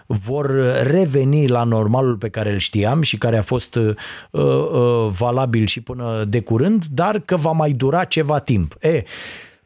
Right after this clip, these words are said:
problema pe care ar trebui să ne o punem, din punctul meu de vedere, este cum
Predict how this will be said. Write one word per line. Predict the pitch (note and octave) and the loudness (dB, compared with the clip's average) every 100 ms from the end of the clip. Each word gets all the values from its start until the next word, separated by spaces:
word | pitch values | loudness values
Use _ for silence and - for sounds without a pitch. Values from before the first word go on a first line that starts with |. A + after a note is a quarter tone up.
| _ | _
problema | D#3+ D3 F#3+ C4+ G#3+ | -4 0 0 0 -2
pe | E3+ | 0
care | D#3 C#3+ | 0 0
ar | |
trebui | B2+ C#3+ E3+ | 0 0 2
să | D3 D3+ | 2 2
ne | |
o | B2+ | 0
punem, | - G3 G#3+ D3 | 0 0 0 2
din | D#3 F3+ | 2 0
punctul | D#3 C#3 B2+ | -2 -4 0
meu | C3+ | 0
de | D#3+ | 2
vedere, | F#3 F#3+ G#3 G3 | 0 2 2 2
este | E3 F3 E3+ - D#3+ - | 2 2 0 0 -2 -2
cum | - A3 G#3 F3+ | -4 0 2 0